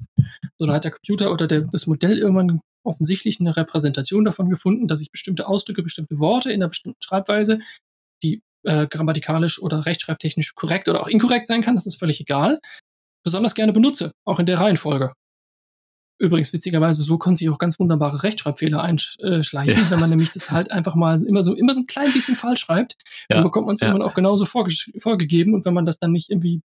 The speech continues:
Speaker 1: bewusst wieder zurückkontrolliert, dann benut-, man's, benutzt man das halt immer so ein klein bisschen falsch geschrieben. Die Alternative dazu ist dann eben das überwachte Prinzip, dass du halt genau weißt, hierbei handelt es sich um ein Dokument, zum Beispiel der, der Kategorie X. Es ist, weiß ich
Speaker 2: Mhm.
Speaker 1: nicht, es ist ein, äh, Amazon-Review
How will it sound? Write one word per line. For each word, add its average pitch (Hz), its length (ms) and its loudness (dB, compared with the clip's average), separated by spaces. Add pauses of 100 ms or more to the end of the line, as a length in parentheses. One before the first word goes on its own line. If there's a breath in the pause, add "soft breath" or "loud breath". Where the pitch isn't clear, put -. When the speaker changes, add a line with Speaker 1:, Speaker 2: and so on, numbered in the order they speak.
(160)
Speaker 1:
bewusst 175 360 0
wieder 165 160 0
zurückkontrolliert, 180 840 -2
dann 214 260 0
benut-, 208 280 2
man's, 180 260 -2
benutzt 190 340 0
man 202 80 -2
das 202 140 -2
halt 214 100 -4
immer 190 140 2
so 196 60 2
ein 190 80 -2 (140)
klein 214 300 0
bisschen 185 240 -2
falsch 165 280 -2
geschrieben. 160 400 -4 (840 loud breath)
Die 165 60 2
Alternative 160 500 2
dazu 185 280 0
ist - 140 -2
dann 214 100 -2
eben 196 140 2
das 170 160 2
überwachte 151 580 -2
Prinzip, 196 420 -2
dass - 120 -10
du 175 80 -4
halt 165 140 2
genau 151 340 2
weißt, 156 380 0 (220 loud breath)
hierbei 175 320 2
handelt 170 300 4
es - 140 -2
sich - 220 -8
um 175 120 2
ein 175 140 2
Dokument, 165 600 4
zum 170 100 -2
Beispiel 156 340 2
der, 151 160 0 (280)
der 160 80 2
Kategorie 160 600 0
X. - 320 0
Es - 160 -6
ist, - 200 -6
weiß 147 180 2
ich 92 80 2
Speaker 2:
Mhm. 123 60 2
Speaker 1:
nicht, - 180 -6
es - 140 -8
ist - 160 -8
ein, 160 200 2
äh, - 260 -4
Amazon-Review 156 1000 2